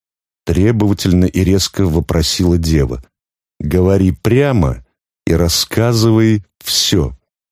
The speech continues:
Я дал Жерому настою, подлил ему в вино, а когда он уснул,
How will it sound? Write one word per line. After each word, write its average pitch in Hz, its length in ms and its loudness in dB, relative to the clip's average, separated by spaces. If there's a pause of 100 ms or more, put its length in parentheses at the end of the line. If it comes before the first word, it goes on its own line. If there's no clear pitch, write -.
(160)
Я 107 200 0
дал 123 220 2
Жерому 104 500 2
настою, 120 640 2
подлил 117 500 0
ему 104 320 4
в 92 40 0
вино, 98 500 2 (280)
а - 120 0
когда 127 320 2
он 143 160 4
уснул, 208 580 2